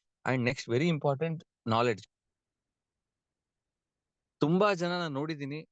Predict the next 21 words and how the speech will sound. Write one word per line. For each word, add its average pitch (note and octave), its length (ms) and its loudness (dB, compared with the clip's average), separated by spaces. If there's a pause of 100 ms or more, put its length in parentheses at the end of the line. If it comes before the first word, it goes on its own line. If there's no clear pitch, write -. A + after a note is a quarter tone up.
(160)
ಲೀಡರ್ E3+ 280 -2
ಆಗ್ಬೇಕು E3 320 -2
ಅಂತ D#3 100 -4
ಬಯಸ್ತಾರೆ, C#3 460 -4 (120)
but C3+ 140 -4 (300)
ಆ B2 100 2 (200)
ಲೀಡರ್ F#3+ 400 2
ಆಗೋದಕ್ಕೆ D#3 460 0
ಬೇಕಾಗಿರುವಂತಹ C3 840 -4
ಒಂದು B2+ 200 -4
ನಾಲೆಡ್ಜ್ C#3+ 520 2
ಅನ್ನ C3+ 180 -2 (800)
ಕಲ್ತ್ಕೊಳ್ಳೋದಕ್ಕೆ F3 580 2
ರೆಡಿ A#2+ 180 -2
ಇರಲ್ಲ. G#2+ 240 -4 (880)
Yes A#2+ 160 -2
or E3+ 140 6
no? E3 100 -8 (1300)
Am B2+ 100 4
I C#3 60 4
right? F#3 180 2